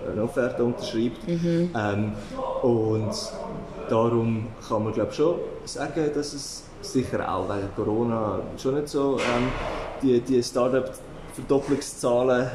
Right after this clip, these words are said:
Speaker 1: ähm, angelegt worden sind, wie, wie wir natürlich bei der Finanzplanung vor dem <laughs> Gründen hatten, oder?
Speaker 2: Ja.
Speaker 1: Ähm, es kommt, es kommt definitiv, ähm, aber es ist, es ist einfach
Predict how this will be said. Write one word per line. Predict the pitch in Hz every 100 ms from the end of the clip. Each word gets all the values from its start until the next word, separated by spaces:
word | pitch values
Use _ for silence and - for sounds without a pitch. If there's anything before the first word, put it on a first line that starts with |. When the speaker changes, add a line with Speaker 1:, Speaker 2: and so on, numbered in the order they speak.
| - 123
Speaker 1:
ähm, | 123 120 123 123 123 - - - - -
angelegt | - 123 120 120 - - - 123 127 -
worden | 123 123 123
sind, | 127 120 120 117
wie, | 110 113
wie | 117
wir | 120 113
natürlich | 113 117 117 117
bei | 123
der | 113 113
Finanzplanung | 117 107 120 - 110 113 120
vor | - 123
dem | 120
<laughs> | -
Gründen | 180 185 165 175 - -
hatten, | 156 - 110 104
oder? | 101 110 113 170
Speaker 2:
Ja. | 180 180 - 185 - 117
Speaker 1:
Ähm, | 113 113 117 - -
es | 127 -
kommt, | 202 -
es | - - - -
kommt | 165 165
definitiv, | 147 175 170 170 170 190 - - - - - - -
ähm, | 117 113 117 117 120 - - - - - - - - -
aber | 104 - 104 98 98 - - - - -
es | -
ist, | 101 - - -
es | - -
ist | -
einfach | 92